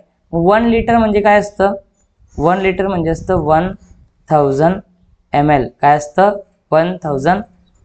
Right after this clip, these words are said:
एम एल असतं, म्हणजे इथं, इथं वन liter is equals to one thousand M L. मित्रांनो, सगळ्यात महत्त्वाची गोष्ट म्हणजे काय?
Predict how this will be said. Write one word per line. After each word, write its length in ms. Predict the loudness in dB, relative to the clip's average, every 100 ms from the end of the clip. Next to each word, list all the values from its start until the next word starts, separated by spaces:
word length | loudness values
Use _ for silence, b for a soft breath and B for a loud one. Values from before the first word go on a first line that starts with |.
| _
एम 160 | -4 -2
एल 80 | -2
असतं, 260 | -6 -6
म्हणजे 180 | -2 0
इथं, 420 | 0 0 0 0 -4
इथं 340 | -2 0 0 -6 _ _ _ -6
वन 240 | -2 -2 -4 -12 _ _ _
liter 520 | -4 0 0 0 2 2 -2 _ _ -6
is 80 | -6 -4 -8
equals 340 | -4 -2 -2
to 240 | -4 -8
one 340 | -10 -8 -6 -4 0
thousand 380 | -2 0 -2 -4 _ _ _ -8
M 100 | -6
L. 120 | -6 -12 -20 _ _ -4 0
मित्रांनो, 400 | 2 2 0 -2 -8 -16 -20
सगळ्यात 420 | -4 0 0 0
महत्त्वाची 420 | 0 0 0 -4 -2
गोष्ट 240 | -4 -4
म्हणजे 220 | -6 -6
काय? 180 | -4 -6